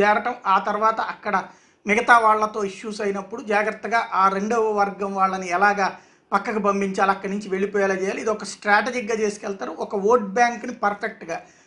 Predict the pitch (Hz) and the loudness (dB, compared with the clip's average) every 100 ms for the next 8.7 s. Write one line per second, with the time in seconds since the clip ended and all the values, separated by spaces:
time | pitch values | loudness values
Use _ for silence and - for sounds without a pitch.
0 | _ 185 247 254 240 214 240 247 240 214 | _ 4 6 6 2 2 2 4 2 0
1 | 196 226 208 202 208 240 196 202 220 214 | -6 -4 -4 -4 -6 -4 -4 0 0 2
2 | 208 196 196 196 208 - _ _ _ 214 | 0 0 -2 0 -2 -4 _ _ _ -8
3 | 208 220 202 196 190 - - 190 - 277 | 2 2 2 -4 -10 -12 -12 -12 -4 0
4 | 262 269 214 240 214 - 208 202 196 196 | 0 -2 -2 -2 -2 -6 -6 -4 -4 -4
5 | 190 220 - _ _ _ - 240 254 294 | -6 -6 -8 _ _ _ 2 4 4 0
6 | 311 311 190 208 220 175 - 151 175 247 | 0 0 0 0 2 -2 -6 -8 -4 4
7 | 247 254 214 214 214 240 240 226 233 - | 6 6 2 0 -2 -4 -2 0 -2 -4
8 | 214 233 208 208 202 180 | -8 -8 -6 -6 -6 -8